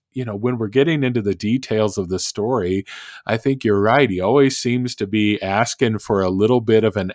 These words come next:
out, or, "Can we do things that aren't quite <laughs> right so we can get this done?" Um,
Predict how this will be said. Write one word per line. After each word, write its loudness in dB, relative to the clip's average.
out, 2
or, 0
"Can -4
we 0
do 4
things 0
that 0
aren't 0
quite 0
<laughs> -
right 4
so -2
we -2
can -8
get 0
this 0
done?" -6
Um, 0